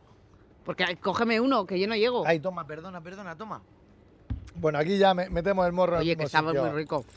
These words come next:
Speaker 2: Eh,
Speaker 1: Venga, entonces,
Speaker 2: vamos
Speaker 1: ¿qué?
Speaker 2: a jugar, porque aquí vienen las reglas en la propia botella y te ponen lo que tienes que hacer cuando te toque. Oye, este juego es súper original para este verano.
Speaker 1: O sea, la gente que se lo compre para pillar, básicamente.
Speaker 2: Efectivamente.
Speaker 1: Me gusta.
Speaker 2: Y para bebérselo, que está muy rico, muy
Speaker 1: Vale.
Speaker 2: fresquito para este verano.
Speaker 1: Entonces,
Speaker 2: Así que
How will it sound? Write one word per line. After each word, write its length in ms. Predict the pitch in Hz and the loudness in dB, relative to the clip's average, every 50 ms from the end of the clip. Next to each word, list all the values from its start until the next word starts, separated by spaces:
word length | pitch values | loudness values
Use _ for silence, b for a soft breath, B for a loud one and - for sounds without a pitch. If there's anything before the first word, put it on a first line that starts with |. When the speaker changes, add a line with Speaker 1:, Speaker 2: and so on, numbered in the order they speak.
| b b b b b | b b b b b
Speaker 2:
Eh, 100 | 196 190 | 4 6
Speaker 1:
Venga, 220 | 196 196 202 240 | 6 8 8 8
entonces, 280 | 196 196 285 285 277 320 | 8 8 8 8 8 8
Speaker 2:
vamos 180 | 233 254 277 254 | 8 8 8 6
Speaker 1:
¿qué? 60 | 233 | 4
Speaker 2:
a 60 | 220 165 | 4 4
jugar, 320 | - 190 175 170 160 151 | 2 2 4 4 4 4
porque 220 | - 170 160 - 180 | 4 2 2 4 2
aquí 180 | 175 175 214 | 2 2 2
vienen 280 | 208 208 208 208 202 190 | 2 2 2 4 4 6
las 120 | 190 185 | 6 6
reglas 380 | 185 202 208 196 165 143 127 151 | 6 6 6 6 6 4 6 6
en 80 | 151 | 6
la 80 | 143 131 | 4 4
propia 340 | 127 127 - 180 165 185 175 | 4 6 6 6 8 8 6
botella 540 | 165 165 143 165 180 170 151 165 175 240 - b b b b b b | 6 6 4 4 2 4 4 4 4 2 0 b b b b b b
y 160 | 208 170 160 | 2 4 4
te 120 | 139 156 | 6 6
ponen 220 | 131 165 175 190 190 | 6 6 6 6 6
lo 80 | 175 | 6
que 80 | 151 147 | 6 4
tienes 220 | 135 160 165 165 | 2 2 0 0
que 80 | - 165 | 0 0
hacer 180 | 139 165 185 | 2 2 0
cuando 400 | - - 180 165 156 151 143 135 | 2 4 6 6 6 6 2 0
te 140 | 123 123 120 | 0 0 0
toque. 240 | 127 131 175 131 123 | 0 0 0 0 -2
Oye, 160 | 127 147 156 | -2 0 -2
este 140 | 131 - 127 | -2 -4 -4
juego 340 | - - 165 180 202 214 - - | -2 0 2 2 2 0 -2 -4
es 140 | 185 156 | -6 -4
súper 160 | - 180 175 170 | -2 2 2 4
original 400 | 156 151 147 - 151 156 175 170 | 4 2 0 -2 0 0 0 2
para 160 | - 175 151 | 2 2 2
este 160 | 127 - 131 | 0 -2 -4
verano. 440 | 127 123 127 123 117 107 104 95 - - | -4 -2 -2 -2 -4 -6 -10 -12 -10 -2
Speaker 1:
O 40 | 247 | 4
sea, 140 | 247 220 214 | 6 8 8
la 60 | 214 | 8
gente 200 | 226 269 247 277 | 6 4 2 2
que 100 | 269 247 | 2 2
se 100 | 240 247 | 0 2
lo 120 | 233 233 | 0 2
compre 320 | 202 247 262 262 311 330 262 | 4 4 4 4 4 2 2
para 200 | 285 269 233 185 | 4 4 4 4
pillar, 300 | 175 170 175 170 156 147 | 4 2 2 2 2 2
básicamente. 480 | 160 160 147 160 151 147 143 160 180 | 0 -2 -4 -4 -4 0 4 6 6
Speaker 2:
Efectivamente. 540 | 175 143 165 160 - - 175 147 135 135 165 | 6 6 4 2 4 4 4 4 4 4 2
Speaker 1:
Me 40 | 165 | 0
gusta. 380 | 170 175 147 139 123 127 131 120 | 0 0 0 0 0 0 0 0
Speaker 2:
Y 120 | 165 165 156 | 2 2 4
para 240 | 131 151 143 143 | 6 6 6 6
bebérselo, 460 | 139 139 135 147 156 151 185 196 190 151 | 4 4 4 4 4 4 4 4 4 2
que 60 | 139 | 2
está 160 | - - 151 | 2 4 4
muy 120 | 151 151 156 | 4 4 2
rico, 200 | 175 196 175 170 | 2 2 0 2
muy 100 | 160 160 | 2 4
Speaker 1:
Vale. 120 | 160 147 | 4 4
Speaker 2:
fresquito 280 | 143 131 139 123 123 123 | 2 2 0 0 0 2
para 140 | 120 120 113 | 2 2 2
este 120 | - 127 | 0 -2
verano. 200 | 120 113 110 107 | -2 -2 -2 -2
Speaker 1:
Entonces, 300 | 95 - - 175 156 180 | 0 0 0 0 0 -2
Speaker 2:
Así 100 | 202 | 0
que 40 | 226 | 0